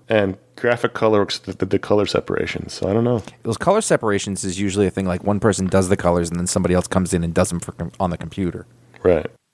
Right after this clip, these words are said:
Speaker 2: I feel like. But if you look at, like, there's a bit where there's a Captain America energy shield kind of thing, and,
Speaker 1: Yep.
Speaker 2: like, that's clearly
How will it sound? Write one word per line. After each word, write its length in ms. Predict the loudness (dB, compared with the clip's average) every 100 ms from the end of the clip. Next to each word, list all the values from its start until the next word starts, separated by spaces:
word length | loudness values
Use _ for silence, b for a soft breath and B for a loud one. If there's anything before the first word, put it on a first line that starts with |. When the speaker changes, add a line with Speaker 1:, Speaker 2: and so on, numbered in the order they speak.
| _
Speaker 2:
I 100 | -14
feel 260 | -4 2 2
like. 320 | 4 0 0
But 140 | 0 0
if 100 | 0
you 80 |
look 180 | 2 4
at, 100 | 4
like, 160 | 2 0
there's 180 | -2 -4
a 40 |
bit 220 | 0 2
where 180 | 4 4
there's 220 | 2 2
a 280 | 2 0 -2 B B B B -6
Captain 260 | -4 -2 -2
America 400 | 0 0 0 -2
energy 380 | -2 -2 -2
shield 400 | -4 -2 0 0
kind 180 | 0 -2
of 80 | -2
thing, 380 | -2 -2 -2 0
and, 80 | 4
Speaker 1:
Yep. 80 |
Speaker 2:
like, 140 | 4 2
that's 220 | -6 -6
clearly 600 | -6 -2 -2 0 -2 -4